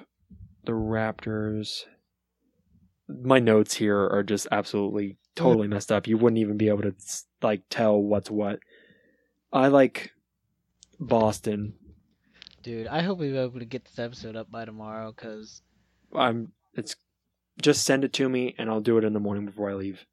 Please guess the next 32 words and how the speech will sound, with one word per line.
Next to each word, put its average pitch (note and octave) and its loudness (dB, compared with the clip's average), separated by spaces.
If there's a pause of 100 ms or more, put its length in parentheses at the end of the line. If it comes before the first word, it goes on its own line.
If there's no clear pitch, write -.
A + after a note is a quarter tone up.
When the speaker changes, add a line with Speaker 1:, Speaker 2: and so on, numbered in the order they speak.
(260)
Speaker 2:
<sighs> - -10 (880)
Because D#3 -4
my E3 -2
computer E3 -4
has D#3 -6
to - -18
stay C#3 -2
open C#3+ -4
for B2 -12
it A#2+ -8
to B2 -20
send. A#2+ -14
It's C#3 -20
the B2 -20
stupidest D3 -12
thing. B2 -12 (1600)
Speaker 1:
Then A2 -4
leave A2 2
it A2 4
open. G#2+ 0 (2750)
Just - -2
hang F3+ 6
on. A#2 2
We're E3 4
almost F#3+ 2
done. D3+ -2 (460)
Just F3 -4
hang E3+ 2
on. C3+ 0
We're C3+ -4
almost C3+ 0
done. G#2 0